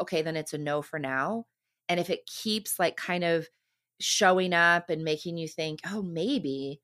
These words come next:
then you kinda go through that process again and say, "Okay, am I willing to make this new thing my top priority? Am I willing to resource it?" You know, all of those things. And so I saw with the Take the Damn Chance movement, with my shift even into working with women who've gone through these deeply challenging experiences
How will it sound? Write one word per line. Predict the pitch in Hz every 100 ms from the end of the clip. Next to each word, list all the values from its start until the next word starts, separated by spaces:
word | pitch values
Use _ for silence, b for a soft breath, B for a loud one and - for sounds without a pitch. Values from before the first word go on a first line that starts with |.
| _
then | 156 202 208
you | 202
kinda | 196 202
go | 170 175
through | 170
that | 170 151
process | 170 156 - -
again | - 240
and | 165
say, | 165 -
"Okay, | 285 294
am | 185
I | 185
willing | 190 208 208
to | 202
make | 190 180
this | 180 -
new | 196 226 294 339
thing | 330 - 131 85 98 - _ _ _ _ -
my | 185
top | 170 180 -
priority? | - 151 135 120 90 - 120 -
Am | 170
I | 175
willing | 175 196 202 196
to | 202
resource | 180 190 - 185 175 -
it?" | 247 - - - _ _
You | 190
know, | 175
all | - 196 196
of |
those | 185 202
things. | 180 156
And | 160
so | 170 -
I | 180 202 233
saw | - 269 190 139 202 294 _ -
with | 240
the | 240
Take | - 190
the | 180
Damn | 170 160
Chance | 160 165 151 -
movement, | 147 135 - 147
with | 175 185
my | 214
shift | 190 - 170 -
even | 160 160
into | 151 147 151
working | 147 143 151
with | 143 139
women | 143 139 135
who've | 151 143 -
gone | 135 135
through | -
these | 135 139
deeply | - 135 139
challenging | - 135 135 143
experiences | 131 - - 240 180 143 143 139 139 139